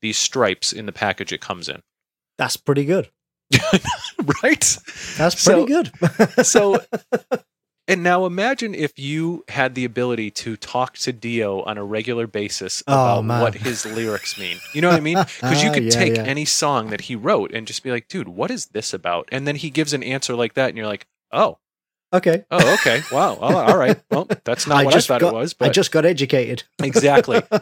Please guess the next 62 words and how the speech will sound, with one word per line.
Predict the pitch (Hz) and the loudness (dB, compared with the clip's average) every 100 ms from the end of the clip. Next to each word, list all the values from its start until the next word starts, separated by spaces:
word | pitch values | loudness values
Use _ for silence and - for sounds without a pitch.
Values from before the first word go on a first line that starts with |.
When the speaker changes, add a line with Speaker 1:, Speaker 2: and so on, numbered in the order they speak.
| - | -2
Speaker 1:
You | 143 | -2
know, | 139 147 | 2 2
and, | 147 139 | 0 -2
and | 156 143 131 | -2 -2 -4
so, | 127 139 127 123 | -2 0 0 0
you | 147 | -4
know, | 127 113 104 _ _ _ _ | -4 -4 -4 _ _ _ _
even | 160 170 185 | -6 -2 0
the | 143 | 2
lyrics | 143 139 135 - | 2 0 0 -4
that | 127 | -6
you | 123 | -6
think | - 131 | -8 -6
sound | - 131 | -4 -4
a | 120 | -4
little | 117 107 | -6 -6
bit | 107 | -6
cheesy, | - 165 170 107 104 76 | -6 -6 -6 -8 -10 -8
like, | 113 | -8
he | - - | -8 -12
probably | 117 - 120 113 107 | -8 -4 -4 -4 -6
has | 101 110 | -4 -4
his | - 110 | -4 -6
own, | 117 113 107 | -6 -6 -12
he's, | 113 117 | -14 -14
he's | 120 - | -10 -4
got | - | -2
a | |
whole | - - 135 131 127 _ _ _ _ _ | -2 -2 0 0 -2 _ _ _ _ _
three | - - 139 | -20 -10 -6
hundred | 135 135 117 | -4 -4 -4
sixty-five | - 123 120 123 117 | -6 -8 -6 -4 -4
page | 120 113 - | -6 -10 -6
book | 123 - | -6 -6
of | 104 - | -10 -6
back | 117 117 | -6 -6
lore | 117 104 98 | -6 -4 -4
for | 92 - 104 98 | -6 -10 -6 -4
every | 120 | 0
Speaker 2:
Right, | 123 113 110 | 2 2 -2
Speaker 1:
song | 131 117 | -2 -2
Speaker 2:
yeah. | 107 | -4
Speaker 1:
that | 95 | -8
he | 107 | -10
wrote | 104 - | -8 -8
and | |
stuff | - 110 | -10 -10
like | - 98 | -10 -10
that. | - 92 - | -6 -6 -6
So, | 110 98 - _ _ | -6 -6 -8 _ _
so | - | -4
I | 143 | 0
thought | 151 131 | 0 0
that | 110 | -2
was | 101 | -6
pretty | - 113 | -10 -14
cool. | 101 110 | -10 -8
I | 110 | -8
mean, | 120 | -6
Ho-, | 151 147 | -4 -4
Holy | 113 147 135 | -4 -2 0
Diver, | 123 120 113 | 0 0 -2